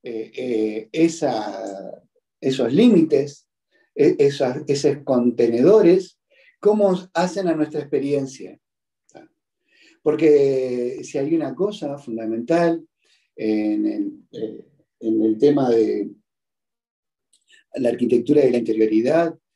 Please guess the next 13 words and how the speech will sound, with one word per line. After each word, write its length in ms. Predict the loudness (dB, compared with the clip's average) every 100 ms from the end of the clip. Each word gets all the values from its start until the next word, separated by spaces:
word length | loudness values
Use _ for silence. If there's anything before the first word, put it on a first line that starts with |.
| _ -20
eh, 560 | -14 -12 -14 -16 -20 -20 _ _ _ -20
la 420 | -20 -16 -14 -12
exposición 680 | -10 -10 -8 -8 -4 -2 -2
y 60 |
la 100 | -4
escenografía, 960 | -8 -10 -12 -14 -2 4 4 2 -4 -14 _ _ _ _
eh, 440 | -4 0 0 -2 -6
son 280 | 2 4
nuestras 380 | 4 4 2 0
sensaciones, 720 | 0 -2 -2 -2 -2 -2 -8 -10
son 240 | -6 0
nuestras 380 | 0 0 -6 -8
experiencias. 920 | -8 -6 -4 -4 -6 -10 -20 _ _